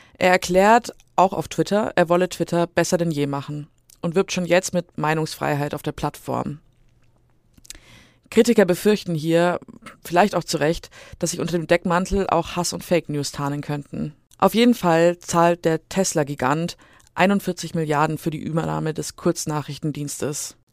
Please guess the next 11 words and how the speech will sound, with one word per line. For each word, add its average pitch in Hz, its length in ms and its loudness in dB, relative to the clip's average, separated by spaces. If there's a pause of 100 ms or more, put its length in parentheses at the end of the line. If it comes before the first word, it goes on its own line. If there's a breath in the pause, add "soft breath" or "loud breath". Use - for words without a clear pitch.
(100)
Ein 190 80 2
Twitter-User 170 760 2
hat 165 240 -6
sich - 160 -2
ausgerechnet, 156 640 0
was 156 100 -2
man 160 160 -4
für - 160 -8
diese 175 220 -2
einundvierzig 165 500 -4
Milliarden 151 600 0